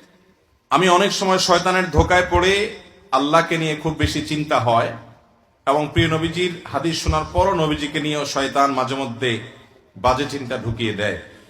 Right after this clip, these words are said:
এতে কি আমার ঈমান চলে গেছে? এগুলো মনের মধ্যে আসার কারণে আমি মনে করেছিলাম আমার ঈমান নষ্ট হয়ে গেছে। তারপর আমি নিজে নিজে আবার কালিমা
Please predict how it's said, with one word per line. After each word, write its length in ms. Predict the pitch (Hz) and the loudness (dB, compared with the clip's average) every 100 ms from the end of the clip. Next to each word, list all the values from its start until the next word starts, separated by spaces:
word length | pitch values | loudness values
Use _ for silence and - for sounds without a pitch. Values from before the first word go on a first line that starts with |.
| _ - | _ -6
এতে 200 | 170 190 | -2 -2
কি 140 | 185 | 0
আমার 200 | 175 170 | 2 2
ঈমান 300 | 165 165 170 | 2 2 2
চলে 260 | 165 156 143 | -2 -2 0
গেছে? 400 | 147 - 175 - - - _ - | -2 -2 -4 -6 -12 -20 _ -4
এগুলো 280 | 151 175 | 0 2
মনের 300 | 160 156 165 | 2 2 0
মধ্যে 320 | 170 156 127 165 | -2 -4 -2 0
আসার 340 | 135 - 160 | 0 0 -2
কারণে 400 | 156 156 151 151 | 0 0 0 -4
আমি 140 | 135 143 | -6 -4
মনে 220 | 135 139 | -2 -4
করেছিলাম 560 | 127 156 151 156 139 135 | -4 -6 -6 -4 -4 -2
আমার 220 | 139 135 | -4 -4
ঈমান 180 | 127 127 | -4 -2
নষ্ট 300 | 117 113 151 | -2 -2 -4
হয়ে 260 | 110 98 | -4 -4
গেছে। 260 | 87 - - - _ _ - | -6 -10 -14 -20 _ _ -2
তারপর 320 | 139 135 147 | 0 2 0
আমি 100 | 151 | 0
নিজে 220 | 143 131 | -2 -4
নিজে 180 | 131 123 | -4 -2
আবার 200 | 127 123 | 0 -2
কালিমা 340 | 113 123 117 | -2 -2 -2